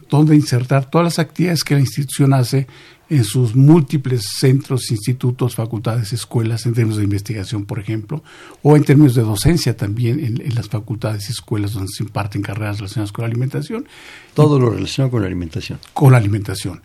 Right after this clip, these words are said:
Speaker 1: Y, por supuesto, este, un esquema donde se permita derramar también toda la gran riqueza cultural, particularmente de cultura alimentaria,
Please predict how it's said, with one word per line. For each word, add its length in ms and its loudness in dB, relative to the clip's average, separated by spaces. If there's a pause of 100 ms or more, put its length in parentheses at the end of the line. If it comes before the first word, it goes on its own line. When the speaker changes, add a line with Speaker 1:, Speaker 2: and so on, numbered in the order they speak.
(460)
Speaker 1:
Y, 420 2
por 200 2
supuesto, 800 2
este, 640 0 (380)
un 200 6
esquema 380 4
donde 340 4 (180)
se 140 -2
permita 400 2
derramar 640 2
también 440 2
toda 300 0
la 140 0
gran 260 0
riqueza 460 -4
cultural, 600 -2
particularmente 880 -2
de 300 -6
cultura 320 -4
alimentaria, 560 -4